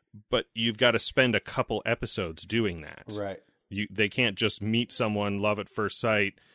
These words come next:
Speaker 1: get mar-, without it being a crazy, like, comedy kind of thing that just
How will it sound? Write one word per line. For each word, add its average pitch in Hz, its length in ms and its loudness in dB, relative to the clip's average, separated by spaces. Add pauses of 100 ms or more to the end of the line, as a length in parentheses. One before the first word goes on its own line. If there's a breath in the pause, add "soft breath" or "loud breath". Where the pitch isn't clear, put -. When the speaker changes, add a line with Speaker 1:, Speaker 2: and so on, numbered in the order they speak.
(120 soft breath)
Speaker 1:
get 107 160 -2
mar-, 117 180 0
without 120 360 4
it 107 120 0
being 120 280 0
a 92 120 -8
crazy, 104 840 -2 (680)
like, 87 240 -6
comedy 92 720 -6 (1080 soft breath)
kind 107 180 -2
of 90 80 -10
thing 113 220 0
that 95 140 -6
just - 340 -4